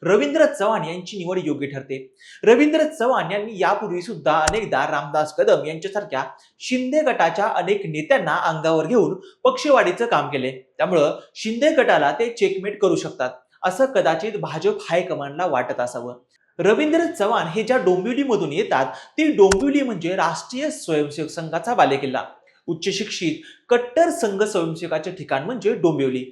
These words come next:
अशा वर्तुळात रवींद्र चव्हाण यांच्या राजकारणाचा राजकीय श्रीगणेश झाला. एक आक्रमक तरुण, त्यानंतर कार्यतत्पर नगरसेवक,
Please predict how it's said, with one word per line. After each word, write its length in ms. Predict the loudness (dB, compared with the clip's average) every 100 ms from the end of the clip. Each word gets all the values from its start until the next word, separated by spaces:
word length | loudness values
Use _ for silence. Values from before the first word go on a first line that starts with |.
| -18 _ -18 -2
अशा 220 | 2 6
वर्तुळात 540 | 6 4 4 2 2
रवींद्र 420 | 2 2 4 2 0
चव्हाण 560 | -2 0 2 2 0
यांच्या 320 | -4 -2 0
राजकारणाचा 720 | 2 0 0 -4 -4 -6 -2
राजकीय 580 | 0 0 -2 -10 -2 -2 -2 -12
श्रीगणेश 500 | -2 0 2 2 0
झाला. 300 | -4 -2 -2 -6 -14 _ -8 0
एक 180 | 2 6
आक्रमक 520 | 4 6 2 2 -4 2
तरुण, 300 | 2 2 -2
त्यानंतर 520 | -2 -2 -2 -4 -6 -4 -2
कार्यतत्पर 600 | 0 0 0 -4 -4 -4
नगरसेवक, 720 | -2 4 4 4 0 0 -4